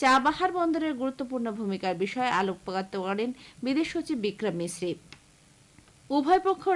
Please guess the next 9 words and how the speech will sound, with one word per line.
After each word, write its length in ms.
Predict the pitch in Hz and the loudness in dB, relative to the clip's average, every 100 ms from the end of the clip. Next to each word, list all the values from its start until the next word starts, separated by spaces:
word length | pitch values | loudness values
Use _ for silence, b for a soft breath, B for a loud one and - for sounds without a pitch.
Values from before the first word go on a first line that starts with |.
| 269 | 4
রাষ্ট্রসংঘ, 520 | 247 330 320 320 302 330 320 | 2 -2 0 0 2 0 0
ব্রিক্স 320 | 233 254 302 - 220 | 0 0 0 -4 0
এবং 140 | 247 254 B B - | 0 -2 B B 0
সাংহাই 400 | 269 269 277 381 | 2 2 2 -2
সহযোগিতা 640 | 370 277 247 202 185 180 196 214 | 0 0 0 0 -2 -2 -4 -4
সংগঠন, 440 | 202 214 240 277 302 B B 220 | -2 -4 -2 -2 -4 B B 2
এসসিও 360 | 254 - 349 370 339 | 2 0 0 0 0
সহ 120 | 285 294 | 0 0
বিভিন্ন 260 | 247 247 | -2 -2